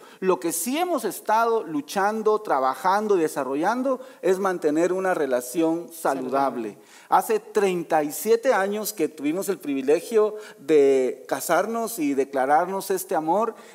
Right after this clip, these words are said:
Speaker 1: y les puedo decir que durante estos treinta y siete años, eh, nuestro amor ha ido desarrollándose. Probablemente al principio no era lo que tenemos hoy,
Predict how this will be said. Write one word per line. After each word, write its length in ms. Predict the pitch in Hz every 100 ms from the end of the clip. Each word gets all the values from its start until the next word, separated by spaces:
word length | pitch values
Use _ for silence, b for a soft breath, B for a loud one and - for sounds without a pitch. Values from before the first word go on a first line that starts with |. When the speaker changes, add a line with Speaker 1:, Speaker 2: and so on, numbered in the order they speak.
| B
Speaker 1:
y 400 | 180 170 160 147
les 180 | 143 139
puedo 280 | 185 208 202
decir 420 | 165 - 208 196
que 100 | 214
durante 400 | 170 151 135 180
estos 220 | 180 208
treinta 300 | 190 156 143
y 40 | 135
siete 300 | 180 180 185
años, 480 | 190 214 208 208 160
eh, 420 | 156 135 - -
nuestro 320 | 170 156 151 147
amor 240 | 147 190
ha 80 | 196
ido 260 | 196 214 202
desarrollándose. 960 | 160 160 147 160 226 294 226 156 127 B B
Probablemente 840 | 170 160 202 214 202 233 240 233 196
al 160 | 151
principio 580 | 151 151 220 226 226 202
no 420 | 180 185 214 226
era 400 | 214 254 220 175
lo 160 | 175 147
que 120 | 143
tenemos 500 | 143 135 175 202 196
hoy, 260 | 220 262